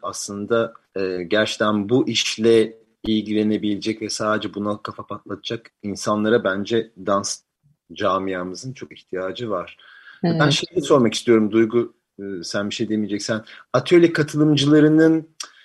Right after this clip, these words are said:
Speaker 1: e, kimler olduğuna dair, yani daha dans heveslileri mi, dans öğrencileri mi, yoksa gerçekten duymuş ve gelmiş, e, hiç bu dünyadan haberi yok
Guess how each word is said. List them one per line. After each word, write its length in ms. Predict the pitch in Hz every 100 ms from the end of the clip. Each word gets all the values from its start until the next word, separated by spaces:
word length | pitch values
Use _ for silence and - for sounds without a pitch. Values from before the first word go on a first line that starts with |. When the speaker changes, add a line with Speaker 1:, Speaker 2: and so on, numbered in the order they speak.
| _ -
Speaker 1:
e, 300 | 120 113 110
kimler 400 | - 147 135 156
olduğuna 580 | 160 127 110 110 107 98
dair, 240 | 98 98 92
yani 380 | 117 117 110
daha 340 | 120 127 131 110
dans 300 | 135 147 170
heveslileri 600 | 156 156 - 147 156 151
mi, 440 | 147 147 147 151 _ 110
dans 300 | 123 131 -
öğrencileri 640 | 139 135 135 135 139 131
mi, 340 | 131 127 127 131 _ _ _ -
yoksa 340 | 123 - 143
gerçekten 480 | 131 127 - 135 120
duymuş 420 | 135 135 139 139
ve 60 | 131
gelmiş, 840 | 123 123 123 123 123 - - - _ _ _ _ 110
e, 40 | 113 107 104 104 101 101
hiç 280 | 120 139 -
bu 120 | 120
dünyadan 400 | 120 117 113 117
haberi 300 | 113 110 117
yok 420 | 117 113 - -